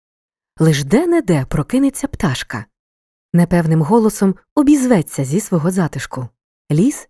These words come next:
ще дрімає. А з синім небом вже щось діється. Воно то зблідне, наче від жаху,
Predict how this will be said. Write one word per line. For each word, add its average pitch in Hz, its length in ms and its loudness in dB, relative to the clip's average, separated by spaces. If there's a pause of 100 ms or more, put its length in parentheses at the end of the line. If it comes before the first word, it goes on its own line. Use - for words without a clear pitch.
ще - 280 -2
дрімає. 175 580 -2 (880)
А 143 100 -4
з - 40 -4
синім 160 400 2
небом 202 320 0 (220)
вже 208 260 4
щось 302 360 -2
діється. 185 540 0 (520)
Воно 165 260 2
то 339 160 0
зблідне, 156 580 -2 (340)
наче 185 260 2
від 175 160 -2
жаху, 175 460 0